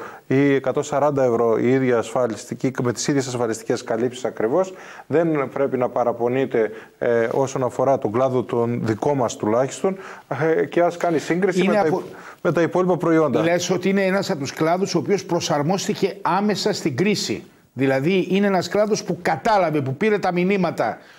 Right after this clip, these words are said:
Speaker 2: ότι έρχεται εδώ τσουνάμι και προσαρμόστηκε και έριξε και τιμές.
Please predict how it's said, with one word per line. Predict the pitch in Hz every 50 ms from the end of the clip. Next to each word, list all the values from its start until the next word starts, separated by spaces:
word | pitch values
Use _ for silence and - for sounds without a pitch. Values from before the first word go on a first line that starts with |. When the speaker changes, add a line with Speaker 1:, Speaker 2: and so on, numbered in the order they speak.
| - _ _
Speaker 2:
ότι | - 151 147 151 185
έρχεται | 202 196 - 180 180 175 165
εδώ | 160 151 180 185 165 135 - - - - - _ _
τσουνάμι | - - 165 156 165 165 175 190 214 247 254 254 254 - - - - _ _
και | - 196
προσαρμόστηκε | - - 185 196 180 - 190 180 175 175 214 233 220 - 240 208 190 233
και | 233 233 226
έριξε | 226 247 - - 247
και | 208 170 208
τιμές. | - 220 214 226 226 196 143 - - - -